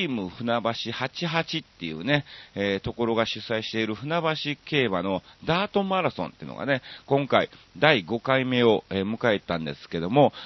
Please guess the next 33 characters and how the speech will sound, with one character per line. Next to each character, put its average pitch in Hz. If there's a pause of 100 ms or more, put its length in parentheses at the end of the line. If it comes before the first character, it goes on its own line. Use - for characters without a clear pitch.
(160)
え 120
ー、 -
私 123
三 170
年 160
連 156
続 127
こ 104
ち -
ら 113
の 110
ナ 101
ビ 123
ゲ 147
ー 110
タ 101
ー 82
を 69
で -
す -
ね、 98 (360)
え 85
ー、 -
さ 104
せ -
て 92
も 101
ら 98
っ 98
て 95
ま 98
し -
て、 87